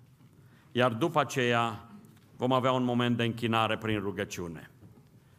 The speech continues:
Veniți să avem inimile deschise pentru Hristos și mintea noastră îndreptată către Hristos. Și în rugăciunea noastră să zicem: "Doamne Iisuse Hristoase, Fiul lui Dumnezeu, mântuiește-mă și pe mine.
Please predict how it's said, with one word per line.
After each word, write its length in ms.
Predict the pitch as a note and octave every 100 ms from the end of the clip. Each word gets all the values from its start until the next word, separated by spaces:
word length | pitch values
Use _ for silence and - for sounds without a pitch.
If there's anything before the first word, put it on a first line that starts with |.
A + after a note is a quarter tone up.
| - - - -
Veniți 440 | D3 F3+ F#3 -
să 300 | F3+ E3 D#3+
avem 560 | D#3 D3+ D3+ D3 D3 C#3+ -
inimile 400 | E3 D#3 D3 C#3
deschise 600 | B2+ C3 - - A#2+ A#2+
pentru 320 | G#2 A2 G2+ G2
Hristos 680 | G#2+ - A#2+ A2 - - - - - - - -
și 180 | -
mintea 380 | D3 D3+ D3 C3
noastră 320 | B2+ B2+ A#2+
îndreptată 540 | B2 A2+ A#2 B2+ A#2 A#2+
către 300 | A#2+ A2 A2
Hristos. 680 | G#2+ G#2 - A2 A2 - - - - - - -
Și 180 | - F#3+
în 60 |
rugăciunea 560 | E3 D#3 D#3+ F3+ F#3 D#3
noastră 420 | D3 C#3+ - D3
să 140 | -
zicem: 400 | C#3 C3 A#2+ C#3+
"Doamne 340 | C#3 D3 C#3 C3
Iisuse 400 | A#2+ C#3+ A#2+ B2
Hristoase, 540 | B2+ B2 C#3 C3 C3+
Fiul 240 | B2 C#3 B2
lui 140 | B2
Dumnezeu, 640 | A#2 A#2+ A#2 A#2+ A#2 G#2+ - - - -
mântuiește-mă 760 | F3 D#3+ D#3 C3+ - C3+ A2+
și 140 | G#2+ A2
pe 140 | A#2
mine. 500 | G#2 G#2 F2+ F2 -